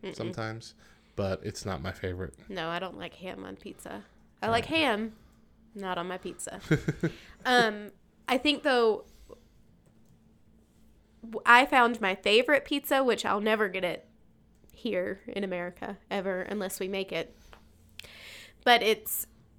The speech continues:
Speaker 1: something that's very common in Italy is a brie and leek pizza.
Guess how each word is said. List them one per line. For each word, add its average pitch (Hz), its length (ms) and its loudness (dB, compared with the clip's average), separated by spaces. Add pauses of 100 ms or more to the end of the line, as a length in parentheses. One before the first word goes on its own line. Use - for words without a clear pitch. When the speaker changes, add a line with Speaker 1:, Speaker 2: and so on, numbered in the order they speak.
Speaker 1:
something 277 340 2
that's 240 200 0
very 240 200 6
common 233 300 2
in 202 120 -2
Italy 208 460 2
is 196 120 -4
a 196 80 -2
brie 214 440 -2
and 202 240 -6
leek - 380 -6 (160)
pizza. - 520 -8